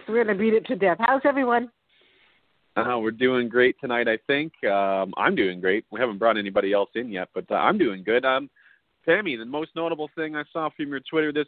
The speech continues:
Speaker 2: week, of course, uh, I believe it was this morning, or maybe it was yesterday morning, you got your,
Speaker 1: Mm.
Speaker 2: your three miles in.
Speaker 1: Oh, yeah, I've been, you know, well, let me just, like,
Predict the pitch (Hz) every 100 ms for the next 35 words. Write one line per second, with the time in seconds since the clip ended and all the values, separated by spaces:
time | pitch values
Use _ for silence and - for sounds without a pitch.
0 | - 151 147 120 - 143 139 - - 110
1 | 107 104 131 180 113 117 123 - 156 175
2 | 147 165 _ _ 107 117 120 110 104 139
3 | 180 147 113 117 131 113 107 131 113 117
4 | 110 214 214 208 208 190 131 127 127 120
5 | 139 147 139 147 160 185 _ _ _ _
6 | _ - _ _ _ _ - 269 - -
7 | 285 311 320 349 359 294 269 339 320 349
8 | 339 330 _ - - - - - - 285
9 | - 202 190 _ _ _ _ _ _ _
10 | - 277 277 226 - 185 190 165